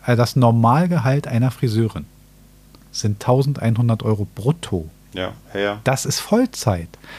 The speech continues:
Speaker 1: Das
Speaker 2: Ja.
Speaker 1: ist das normale, gängige
Speaker 2: Ja.
Speaker 1: Gehalt. Und selbst Meister, Men-, also Friseurmeisterinnen
Speaker 2: Hm.
Speaker 1: und Meister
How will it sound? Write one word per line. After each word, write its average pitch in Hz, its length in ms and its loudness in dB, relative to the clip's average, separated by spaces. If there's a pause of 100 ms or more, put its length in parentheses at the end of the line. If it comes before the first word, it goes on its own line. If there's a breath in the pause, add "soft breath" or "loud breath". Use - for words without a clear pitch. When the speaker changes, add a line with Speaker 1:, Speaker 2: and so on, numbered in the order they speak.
(100)
Speaker 1:
Das 123 140 2
Speaker 2:
Ja. 165 60 4
Speaker 1:
ist 165 100 0
das 165 160 2
normale, 202 800 2 (120)
gängige 156 480 4
Speaker 2:
Ja. 156 180 0
Speaker 1:
Gehalt. 127 600 2 (720 soft breath)
Und 160 200 6
selbst 151 300 2 (240)
Meister, 135 720 4
Men-, 160 240 4
also 127 220 2
Friseurmeisterinnen 139 1200 2
Speaker 2:
Hm. 95 440 -10 (300)
Speaker 1:
und 107 180 2
Meister 98 480 -2